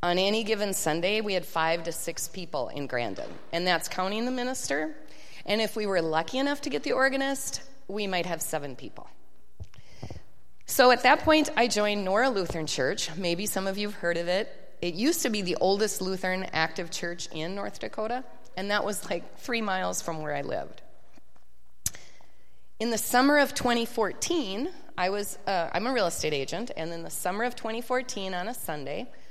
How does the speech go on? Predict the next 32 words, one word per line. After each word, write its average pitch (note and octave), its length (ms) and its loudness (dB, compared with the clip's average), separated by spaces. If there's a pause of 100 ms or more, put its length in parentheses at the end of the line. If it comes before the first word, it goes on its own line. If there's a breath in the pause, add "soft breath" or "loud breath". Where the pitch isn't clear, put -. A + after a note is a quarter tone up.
(140 loud breath)
I E3+ 120 0
had E3+ 200 0
an F3+ 80 -2
open D#3+ 220 -2
house D4+ 260 0
I - 60 2
wanted D3 320 -2
to C#3 100 -4
do. - 240 -4 (600 soft breath)
Our C4 260 6
church B3 420 -2 (120)
at F#3+ 180 -2
Nora F#3+ 340 0
did G3+ 160 -4
not F3+ 220 0
have F#3+ 160 -2
a F#3 60 -2
service F3+ 380 -2
that - 180 -2
worked F3+ 240 -4
out, D#3+ 260 -2 (560 soft breath)
so G#3 240 4
with G3 160 0
our F#3+ 100 4
new G#3+ 140 2
smartphones, A#3+ 880 0 (180)
I E3+ 200 -2
Googled G3 580 0 (100)
Lutheran G3+ 320 -2
churches E3 400 -2
in E3 120 -2
Fargo. B3 420 0